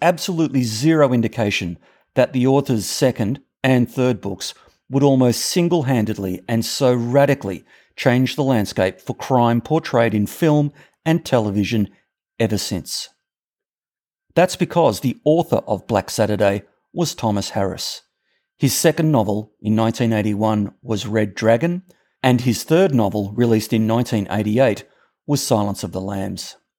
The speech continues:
Creating a story and a genre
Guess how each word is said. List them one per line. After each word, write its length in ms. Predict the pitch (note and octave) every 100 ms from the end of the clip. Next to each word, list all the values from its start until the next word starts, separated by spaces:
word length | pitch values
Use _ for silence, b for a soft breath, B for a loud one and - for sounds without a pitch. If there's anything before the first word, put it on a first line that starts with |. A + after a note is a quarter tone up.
| _ _ _ _
Creating 560 | - E3+ D#3+ F3 G#3 G#3+ -
a 60 |
story 720 | D3 - - D#3+ D#3 D3 C3 -
and 240 | C3 F3+
a 60 | D3+
genre 540 | G#2+ G#2 F#2+ F#2+ -